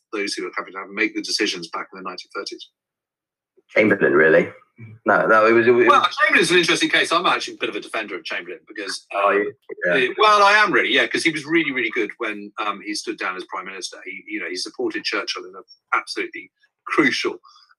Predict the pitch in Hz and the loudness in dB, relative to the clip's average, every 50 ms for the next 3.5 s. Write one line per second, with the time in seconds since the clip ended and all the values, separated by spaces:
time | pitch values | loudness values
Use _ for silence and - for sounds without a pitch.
0 | - 120 101 95 95 92 98 104 117 117 104 98 95 87 - - - - - - | -2 0 0 0 0 -4 0 4 4 4 6 6 4 2 2 0 -6 -6 -8 -6
1 | - - 120 98 87 - - 113 92 95 98 104 - 104 101 117 90 90 - - | -2 0 0 0 0 -2 -4 -6 -6 -10 -10 -8 -8 -6 -4 -6 -6 -6 -8 -8
2 | 98 - - - 95 90 87 90 90 98 101 92 92 92 90 90 92 90 - 95 | -8 -6 -6 -6 -6 -6 -8 -14 -12 -8 -6 -4 -4 -4 -6 -10 -12 -12 -14 -14
3 | 92 - - 113 104 104 - 113 110 | -10 -2 0 0 0 0 -4 -10 -10